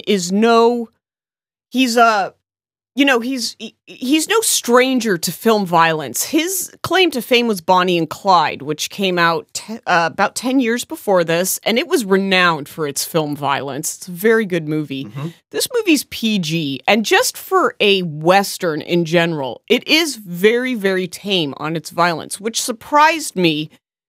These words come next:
Speaker 1: going into this, 'cause I had not seen this movie in its entirety
Speaker 2: Mm-hmm.
Speaker 1: before we, uh, we did this.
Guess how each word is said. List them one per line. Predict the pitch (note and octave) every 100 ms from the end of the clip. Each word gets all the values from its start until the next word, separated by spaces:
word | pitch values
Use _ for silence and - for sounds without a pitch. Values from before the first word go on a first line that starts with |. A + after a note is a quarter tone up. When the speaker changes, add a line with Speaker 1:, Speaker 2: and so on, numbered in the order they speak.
| -
Speaker 1:
going | G#3+ G#3
into | G#3 G3
this, | D3+ C3
'cause | F#3 G3
I | D4+
had | B3+
not | G#3 F#3+ -
seen | - F#3+ F3
this | D#3+ -
movie | D#3 C#3+ C#3
in | - D#3
its | C#3+ - -
entirety | C3+ C#3+ D3 C#3 B2+
Speaker 2:
Mm-hmm. | D#3
Speaker 1:
before | G3+ D3 - D#3 D3
we, | C#3+ C#3
uh, | B2+ A2
we | C3+
did | C#3 C#3+ B2+
this. | A2 C#3 -